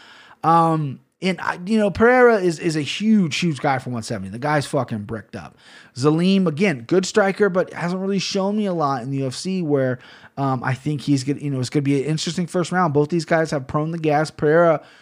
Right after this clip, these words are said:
looked like he had a little bit of ca-, uh, gas last time he came out. Looked like he slowed down a little bit. Enough of the backflips in the cage. You know, <laughs> save some of your fucking energy.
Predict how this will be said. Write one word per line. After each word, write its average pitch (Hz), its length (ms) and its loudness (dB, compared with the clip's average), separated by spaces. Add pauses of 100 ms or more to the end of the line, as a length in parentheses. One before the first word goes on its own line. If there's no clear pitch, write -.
(140)
looked 196 160 2
like 202 160 4
he 185 120 -2
had 185 100 4
a - 20 2
little 180 220 2
bit 175 100 -2
of 170 100 -2
ca-, 170 320 0
uh, 147 220 4
gas 156 340 0
last 156 220 0
time 165 100 -2
he 151 60 -4
came 147 220 -6
out. 139 220 -4
Looked 139 120 -6
like 139 120 -4
he 123 40 -8
slowed 135 280 -4
down 135 120 0
a 131 40 0
little 131 180 0
bit. 131 260 -4 (260)
Enough 147 220 0
of 170 60 2
the 151 60 4
backflips 151 640 0
in 139 60 -6
the 135 80 -4
cage. 139 400 2
You 135 80 -6
know, 127 60 -8
<laughs> - 0 -
save 160 260 0
some 175 220 -4
of 165 40 2
your 156 80 4
fucking 151 400 -2
energy. 135 500 -2